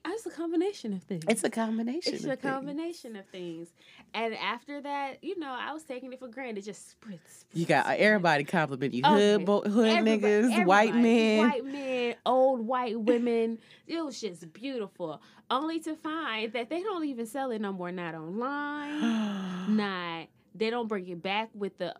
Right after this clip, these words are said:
Speaker 1: country apple, and they about to
Speaker 2: <gasps>
Speaker 1: have their annual sale again, and I'm gonna keep my fingers <laughs> crossed that I run into it. But I can't find, I can't find Italian ice nowhere.
Speaker 2: It was, like, the best
Speaker 1: It was the
Speaker 2: combination and
Speaker 1: best,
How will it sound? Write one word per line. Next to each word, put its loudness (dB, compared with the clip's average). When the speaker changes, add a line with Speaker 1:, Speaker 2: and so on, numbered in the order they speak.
Speaker 1:
country -8
apple, -4
and 2
they 2
about 0
to -6
Speaker 2:
<gasps> -6
Speaker 1:
have -8
their -8
annual -6
sale -10
again, -10
and -12
I'm -12
gonna -12
keep -16
my -12
fingers -12
<laughs> -20
crossed -4
that -4
I -4
run -4
into -4
it. -6
But -2
I 0
can't -6
find, -6
I -8
can't -10
find -8
Italian -10
ice -14
nowhere. -6
Speaker 2:
It -6
was, -6
like, -8
the -10
best -6
Speaker 1:
It 4
was -2
the -2
Speaker 2:
combination -2
and 0
Speaker 1:
best, -2